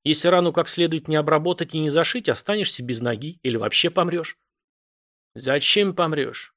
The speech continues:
мрачно спросил бандит. «Рана не сильный, пуля почти мимо прошел». «Гангрена. Слышал про такую штуку?» —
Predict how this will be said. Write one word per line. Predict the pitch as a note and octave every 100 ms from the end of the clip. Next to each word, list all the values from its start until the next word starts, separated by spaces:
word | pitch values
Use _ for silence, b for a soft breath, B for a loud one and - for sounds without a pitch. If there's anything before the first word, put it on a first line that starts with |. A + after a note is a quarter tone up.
| -
мрачно | B2 A#2 - C3
спросил | - B2 B2 B2 A2+
бандит. | B2 A#2+ A#2 - b b b
«Рана | A#2 C3+ F3+ F#3
не | F#3 F#3
сильный, | - G#3+ E3+ A#2 -
пуля | - A#3+ G#3+
почти | F#3 F3+ - G3
мимо | G#3+ A#3 D3+
прошел». | - - - - _ _ _ _ _ _ _ _ _
«Гангрена. | - B2+ D#3+ F3+ F#3+ F#3+ A2+ - -
Слышал | - A3+ A#3 F3
про | C3
такую | C#3+ C3+
штуку?» — | A#2+ - B2+ - -